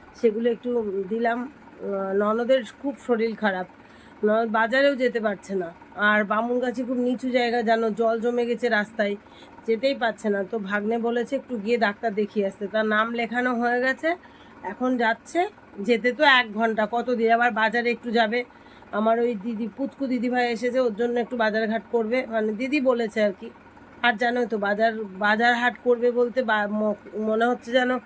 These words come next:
কথা শুনে মনে হচ্ছে যেন ওর টাকায় ও বাজার করে নিয়ে যাবে। না, কখনো না।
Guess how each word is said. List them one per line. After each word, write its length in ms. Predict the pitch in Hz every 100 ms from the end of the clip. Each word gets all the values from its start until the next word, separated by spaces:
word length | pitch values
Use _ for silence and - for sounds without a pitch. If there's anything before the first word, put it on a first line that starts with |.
| - - - -
কথা 260 | 226 254
শুনে 240 | 247 269 262
মনে 200 | 254 254
হচ্ছে 200 | 247 262
যেন 140 | 254
ওর 240 | 247 262 269
টাকায় 320 | 247 220 220
ও 80 | 214
বাজার 300 | 202 190 196
করে 180 | 185 196
নিয়ে 160 | 196 190
যাবে। 200 | 190 196
না, 320 | 208 185 170
কখনো 520 | 226 208 - - 190
না। 100 | 175